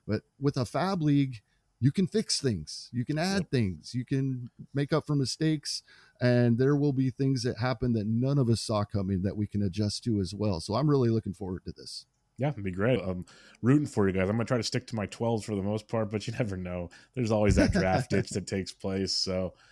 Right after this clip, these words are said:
Speaker 2: we'll see what happens.
Speaker 1: Adam likes to try to add this to the middle of the show rather than waiting to the end when some people check out. I don't think anybody listening,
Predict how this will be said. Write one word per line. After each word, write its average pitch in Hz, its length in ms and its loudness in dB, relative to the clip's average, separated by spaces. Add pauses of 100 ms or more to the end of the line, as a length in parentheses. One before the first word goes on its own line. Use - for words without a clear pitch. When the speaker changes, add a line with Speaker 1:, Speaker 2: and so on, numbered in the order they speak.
(240)
Speaker 2:
we'll 113 80 -2
see 101 160 -2
what 92 100 0
happens. 80 500 -8 (720)
Speaker 1:
Adam 123 300 2
likes 117 320 0
to 107 240 -2 (140)
try 120 200 0
to 101 240 0 (240)
add 123 320 -2
this 120 280 2
to 127 120 2
the 101 120 4
middle 120 400 4
of 98 140 0
the 101 100 0
show 117 400 2
rather 113 340 2
than 104 140 2
waiting 110 240 0
to 123 140 0
the 107 200 2
end 123 320 4
when 107 300 2
some 120 220 0
people 110 340 2
check 123 360 -2
out. 117 440 -2
I 110 260 -2 (100)
don't 202 340 0 (140)
think 190 320 -2
anybody 160 540 -2
listening, 165 760 -2